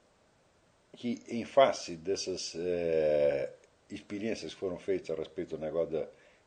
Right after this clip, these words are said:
estados de quase morte, et cetera, esses inúmeros relatos que existem, só a doutora Elizabeth Kubler-Ross, eh, juntou mais de vinte mil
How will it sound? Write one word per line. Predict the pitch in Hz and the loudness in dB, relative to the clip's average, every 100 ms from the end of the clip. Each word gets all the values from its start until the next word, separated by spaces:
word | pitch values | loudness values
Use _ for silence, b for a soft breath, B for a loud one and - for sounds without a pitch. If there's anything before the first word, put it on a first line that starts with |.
| 92 | -16
estados | - - 92 82 | -4 4 6 6
de | 78 | -2
quase | - 87 82 | 2 2 2
morte, | 76 92 98 87 73 | -4 2 2 0 -6
et | - | -6
cetera, | 82 78 71 85 | -8 -6 -10 -10
esses | - 101 | -10 -8
inúmeros | 95 101 113 95 85 | -8 -8 -6 -4 0
relatos | 80 82 90 - | 2 6 6 4
que | - | -6
existem, | - 104 - - _ b b b b | -10 -10 -12 -16 _ b b b b
só | - 95 90 | 2 6 6
a | |
doutora | 80 87 - 95 | 4 -4 -2 -2
Elizabeth | 90 90 85 78 85 85 - - | -2 -4 -4 -2 -2 -6 -10 -16
Kubler-Ross, | 92 90 90 80 92 80 - - - | -10 -4 -4 2 4 4 -2 -14 -8
eh, | 80 76 71 64 - | -6 -4 -4 -4 -6
juntou | 87 85 104 | -10 -6 -2
mais | 92 104 | 2 0
de | 98 | 0
vinte | 92 120 110 | -8 -10 -10
mil | 92 107 117 | -8 -8 -8